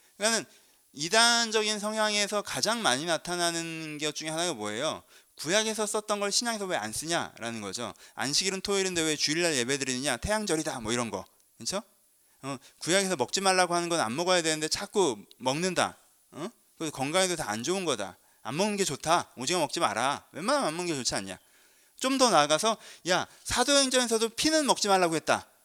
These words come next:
그러니까 선짓국은 먹지 말라. 그거 하나만 지키면 된다. 어? 그거 하나만 지키면 된다." 사도행전은 분명히 다 하지 말고 고-,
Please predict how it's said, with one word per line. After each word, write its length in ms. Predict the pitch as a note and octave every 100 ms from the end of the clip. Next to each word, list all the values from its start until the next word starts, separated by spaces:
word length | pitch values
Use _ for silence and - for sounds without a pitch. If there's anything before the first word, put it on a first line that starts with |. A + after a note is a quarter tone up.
| _ _ _
그러니까 280 | G#3 A3 G3+
선짓국은 580 | A#3+ C#4+ C#4+ C4+ B3+ G3+
먹지 220 | B2+ E3+
말라. 340 | B2 G#2 F#2+ - _ -
그거 180 | F#3+ G#3
하나만 320 | B3 C4 A#3+
지키면 280 | - G3+ G3
된다. 440 | C#3+ D3 F3+ B2+ - _ _ _ _ -
어? 140 | E3+ - _ _ _
그거 140 | F#3+
하나만 160 | G#3 F#3+
지키면 240 | - F#3
된다." 320 | C#3+ C3+ D3+ - - -
사도행전은 520 | - C4 C#4+ C4+ B3 F#3+
분명히 420 | F#3+ G#3+ A3 G3+ - -
다 140 | -
하지 360 | G3+ A#3+ A3 B3
말고 260 | G#3+ F#3+ G3+
고-, 260 | F3+ F#3